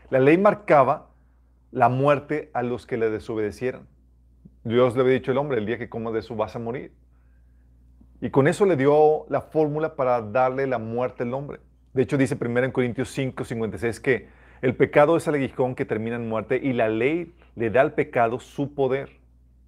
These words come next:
¿Sí? Es el pe-, eh, la ley la que le da la fórmula a Satanás para poder propiciar al hombre que, a que pueda pecar y, y, y causar su muerte.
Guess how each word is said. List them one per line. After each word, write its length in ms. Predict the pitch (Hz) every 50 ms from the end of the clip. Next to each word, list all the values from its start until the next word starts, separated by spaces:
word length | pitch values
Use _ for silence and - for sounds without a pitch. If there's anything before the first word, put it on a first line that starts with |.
| _ _ _ _ _ _ _ _ _ _
¿Sí? 400 | - - 113 107 104 113 117 - - _ _ _ _ _ _ _ _ _
Es 180 | - 131 135 -
el 120 | 185 170
pe-, 200 | - 160 113 - -
eh, 120 | - 131 113
la 140 | 113 113
ley 200 | 117 117 127 147
la 140 | 156 147 143
que 160 | 147 - 127
le 100 | 117 110 110
da 100 | 113 127
la 80 | 143
fórmula 340 | 139 - 127 123 131 135 139
a 40 | 127
Satanás 380 | - 127 - 120 110 113 117 -
para 260 | - 135 127 117 -
poder 380 | - 120 110 107 113 131 131
propiciar 460 | - 151 135 - 113 - - 117 113 113
al 80 | 113
hombre 260 | 113 110 110 117 113
que, 380 | - - 113 101 98 - - - -
a 100 | 104 -
que 100 | - 87
pueda 340 | - - 113 117 127 139 -
pecar 300 | 123 - - 113 113 120
y, 180 | 117 117 - -
y, 420 | - 110 98 98 95 92 90 87 - - - _ _ _ _ _ _ _ _ _ _
y 180 | - 113 101 -
causar 380 | - 120 110 - - 110 107
su 100 | - -
muerte. 380 | 110 107 117 143 139 - -